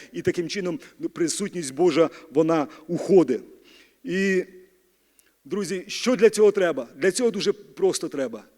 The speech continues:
Просто покаятися. Пос-, покаятись в своїх реакціях, покаятись, можливо, в своїх мотивах, покай-, покаятися в своїй непокірності, в своєму непослуху Святому Духу,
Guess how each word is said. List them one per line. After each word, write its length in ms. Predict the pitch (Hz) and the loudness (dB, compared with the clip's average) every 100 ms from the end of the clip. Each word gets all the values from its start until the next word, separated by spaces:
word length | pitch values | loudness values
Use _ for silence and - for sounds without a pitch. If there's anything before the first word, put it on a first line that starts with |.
| _ | _
Просто 320 | 226 220 - | -2 0 0
покаятися. 640 | 170 175 135 110 - - - _ _ - | -4 -8 -10 -12 -16 -20 -20 _ _ -6
Пос-, 240 | 185 - | -6 0
покаятись 520 | 240 226 247 226 185 - | 2 4 2 0 -2 -4
в 40 | |
своїх 280 | 196 190 156 | -2 -2 -4
реакціях, 600 | 160 170 - 143 135 - - - _ | -4 -4 -6 -8 -10 -14 -20 -20 _
покаятись, 540 | 170 - 214 202 180 | -6 2 2 2 -2
можливо, 300 | 175 165 190 | -6 -2 0
в 60 | 175 | -2
своїх 360 | - 190 180 170 | 2 2 2 -2
мотивах, 580 | - - 196 165 - - - _ | -6 0 2 0 -4 -14 -20 _
покай-, 420 | 196 196 233 226 220 - - | 4 4 6 4 2 -12 2
покаятися 580 | 196 220 214 196 180 180 | 2 4 2 2 -2 -2
в 40 | |
своїй 320 | - 196 190 | -2 -4 -4
непокірності, 1000 | 175 185 196 - 202 220 180 160 - 285 - - _ | -2 2 2 2 -4 -4 -4 -6 -6 -8 -10 -20 _
в 60 | |
своєму 420 | - 190 202 190 190 | -4 2 2 2 0
непослуху 680 | 202 202 208 202 185 180 180 | 0 0 2 2 0 -8 -10
Святому 460 | 160 160 170 165 | -8 -8 -6 -8
Духу, 320 | 143 190 165 | -10 -8 -10